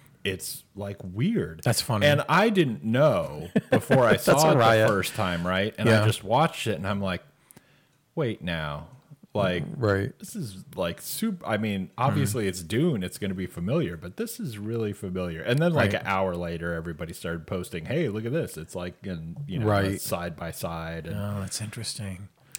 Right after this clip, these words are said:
Speaker 1: and it is. It's weirdly the same.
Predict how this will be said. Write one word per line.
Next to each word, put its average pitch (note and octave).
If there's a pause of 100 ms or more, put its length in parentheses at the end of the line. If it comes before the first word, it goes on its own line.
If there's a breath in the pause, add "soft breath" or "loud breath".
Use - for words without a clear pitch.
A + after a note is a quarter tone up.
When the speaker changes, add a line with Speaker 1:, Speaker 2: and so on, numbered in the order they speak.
(120)
Speaker 1:
and A2+
it A#2+
is. D#3+
It's F2
weirdly A#2
the A2
same. G2+